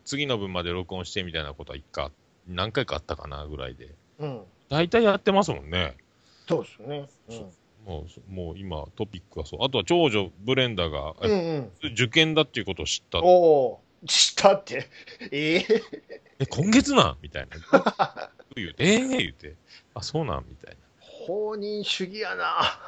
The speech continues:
Speaker 1: まあ、僕はもう受験と無縁の男やから。
Speaker 2: <laughs> 今月？みたいなね。
Speaker 1: <laughs> 「二週間もしたら試験だ」言うから。
Speaker 2: は？ええって。
Speaker 1: え？でもその
Speaker 2: あ、そう。
Speaker 1: 結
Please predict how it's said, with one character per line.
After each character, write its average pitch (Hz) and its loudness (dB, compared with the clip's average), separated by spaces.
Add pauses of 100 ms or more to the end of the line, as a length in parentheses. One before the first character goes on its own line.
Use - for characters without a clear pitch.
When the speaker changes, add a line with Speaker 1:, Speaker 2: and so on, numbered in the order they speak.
(960)
Speaker 1:
ま 82 -4
あ、 73 -4 (300)
僕 135 0
は 104 -2
も 80 -6
う - -8
受 80 -4
験 147 0
と 120 0
無 104 0
縁 117 -2
の 117 0
男 110 2
や 73 4
か 65 -10
ら。 67 -14
Speaker 2:
<laughs> - -4 (1300)
今 254 4
月？ 269 2 (200)
み 127 -4
た 117 -8
い 104 -8
な 95 -12
ね。 113 -12 (140)
Speaker 1:
<laughs> - -6
「二 147 0
週 214 -2
間 185 6
も 107 0
し - -4
た 95 0
ら 85 -2
試 - -4
験 143 -2
だ」 71 -8
言 64 -14
う 67 -14
か - -16
ら。 - -20
Speaker 2:
は？ - -6 (280)
え 202 6 (280)
え - 6
っ - 2 (100)
て。 - -8 (380)
Speaker 1:
え？ 110 -8
で 151 -10 (500)
も 90 -20
そ 143 -6
の 170 -4
Speaker 2:
あ、 - -20
そ - -12
う。 - -10 (100)
Speaker 1:
結 - -16